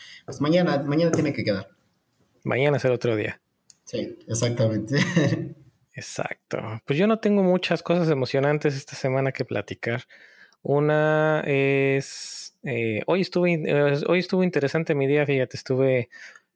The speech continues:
Speaker 2: metiéndome un poquito con un, con un editor JavaScript que se llama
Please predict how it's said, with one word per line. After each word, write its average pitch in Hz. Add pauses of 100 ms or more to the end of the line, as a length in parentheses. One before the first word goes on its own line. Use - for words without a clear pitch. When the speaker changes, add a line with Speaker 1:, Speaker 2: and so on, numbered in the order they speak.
Speaker 2:
metiéndome 131
un 131
poquito 123
con 110
un, 113
con 117
un 123
editor 117
JavaScript 113
que -
se 117
llama 110